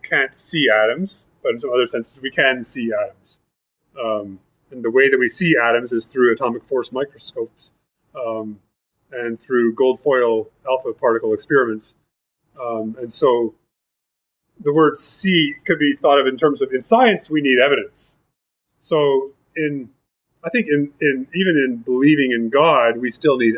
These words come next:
evidence, but it's a different kind of evidence. Uh, scientific evidence has to be empirical evidence that should be accessible to all people, uh, in principle, right? Um, so that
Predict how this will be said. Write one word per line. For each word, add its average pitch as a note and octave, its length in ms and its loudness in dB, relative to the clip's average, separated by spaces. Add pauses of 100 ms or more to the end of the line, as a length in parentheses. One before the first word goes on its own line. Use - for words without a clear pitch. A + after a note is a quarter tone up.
evidence, B2 320 -2
but C3+ 120 -2
it's B2+ 180 -6
a D3+ 60 -8
different F#3+ 320 -4
kind D#3 240 2
of C3 60 4
evidence. G#2+ 540 -4 (1000)
Uh, A#2+ 320 -2
scientific F#3+ 420 4
evidence D#3+ 320 4 (100)
has C#3+ 120 0
to D3+ 80 -12
be C3+ 320 0 (400)
empirical E3+ 520 2
evidence B2+ 420 0
that C#3 200 -2
should D#3+ 140 0
be B2 300 -4 (400)
accessible D#3+ 500 0
to D3 180 -2
all C#3 240 4
people, D3 320 -4 (720)
uh, C#3 240 -12
in C#3 100 -4
principle, C3 520 -4
right? A#2+ 180 -2 (680)
Um, A#2+ 320 -4
so B2+ 440 4
that B2 240 -2